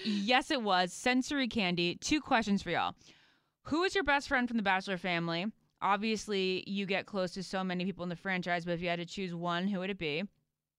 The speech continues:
When watching The Bachelor or The Bachelorette, during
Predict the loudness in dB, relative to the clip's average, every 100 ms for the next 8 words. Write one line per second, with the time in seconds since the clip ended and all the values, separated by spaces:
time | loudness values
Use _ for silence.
0 | _ _ _ _ _ _ 2 4 4 4
1 | 4 6 4 4 0 2 2 2 0 2
2 | 2 0 _ -20 _ _ -12 0 2 4
3 | 4